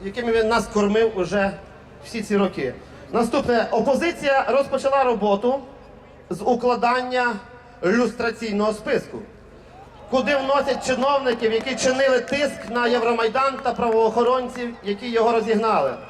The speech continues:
Наразі у список уже внесли суддів, які забороняли проведення мирних мітингів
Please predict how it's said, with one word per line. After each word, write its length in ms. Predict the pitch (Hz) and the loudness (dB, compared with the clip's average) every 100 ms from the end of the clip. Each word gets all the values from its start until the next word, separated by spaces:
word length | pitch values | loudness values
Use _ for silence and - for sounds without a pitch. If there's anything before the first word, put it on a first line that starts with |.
| - - - - 160 | -18 -16 -14 -12 -2
Наразі 580 | 208 240 277 269 233 262 262 | 0 2 4 2 0 -2 -6
у 140 | - | -4
список 460 | 254 269 254 247 247 | 0 2 2 0 0
уже 240 | 233 262 | 0 0
внесли 460 | 254 247 240 247 240 | 0 0 2 2 2
суддів, 720 | - 277 285 190 262 254 214 - - - - - - - | 2 2 2 0 0 0 0 -6 -16 -18 -20 -20 -20 -8
які 220 | 175 202 262 | -4 -2 0
забороняли 680 | 262 247 247 254 262 254 247 - | 0 2 2 2 2 0 0 -2
проведення 460 | 240 247 240 233 | -2 0 0 0
мирних 420 | 233 247 240 - | 0 0 -2 -4
мітингів 400 | 240 233 220 226 | -4 0 2 2